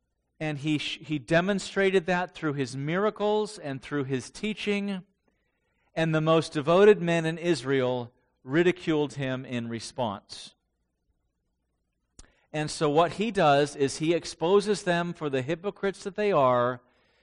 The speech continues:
and he exposes the fact that they do everything to be seen by men. And he is going to expose their empty religion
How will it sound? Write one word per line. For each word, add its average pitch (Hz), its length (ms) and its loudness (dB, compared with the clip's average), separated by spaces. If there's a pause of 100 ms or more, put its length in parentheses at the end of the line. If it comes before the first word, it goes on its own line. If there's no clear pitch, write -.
(160)
and 147 160 -2
he 151 140 0
exposes 202 640 2
the 208 100 -2
fact 170 340 -2
that 160 140 -8
they 160 100 0
do 147 220 -2
everything 214 680 0
to 202 140 -4
be 165 160 -2
seen 196 480 -4
by 175 260 0
men. 147 440 -4 (1600)
And 135 180 -6
he 180 420 -2
is 151 120 -2
going 151 280 -2
to 143 160 0
expose 165 640 0
their 135 180 -4
empty 165 380 -6
religion 123 680 -2